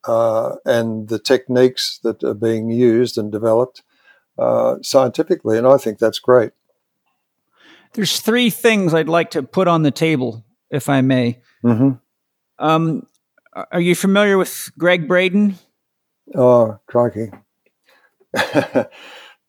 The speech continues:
Speaker 1: Yes, the name, name rings a big bell, but I can't remember, uh,
Speaker 2: Uh, he, he worked for nasa. He's actually a geologist. Gregg Braden in his show, um,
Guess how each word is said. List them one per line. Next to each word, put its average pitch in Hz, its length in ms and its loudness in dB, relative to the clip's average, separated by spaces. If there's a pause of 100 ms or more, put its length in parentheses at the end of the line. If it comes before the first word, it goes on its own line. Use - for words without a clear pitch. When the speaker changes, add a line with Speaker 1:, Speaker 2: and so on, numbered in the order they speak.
(140)
Speaker 1:
Yes, 143 200 6
the 135 80 0
name, 127 500 2
name 139 320 2
rings 117 240 -4
a 120 60 -4
big 110 240 -4 (260)
bell, 131 220 6
but 113 160 0
I 113 80 4
can't 123 260 -2
remember, 117 500 -2
uh, 113 340 0 (140)
Speaker 2:
Uh, 180 220 0
he, 185 160 -6
he 190 160 -6
worked 202 300 -2
for 170 180 -6
nasa. 165 800 0
He's 147 180 -4
actually 151 400 -4
a 143 60 -4
geologist. 156 800 0 (920)
Gregg 233 360 4
Braden 214 500 2
in 175 160 -6
his 160 140 -8
show, 180 840 -4
um, 156 800 -2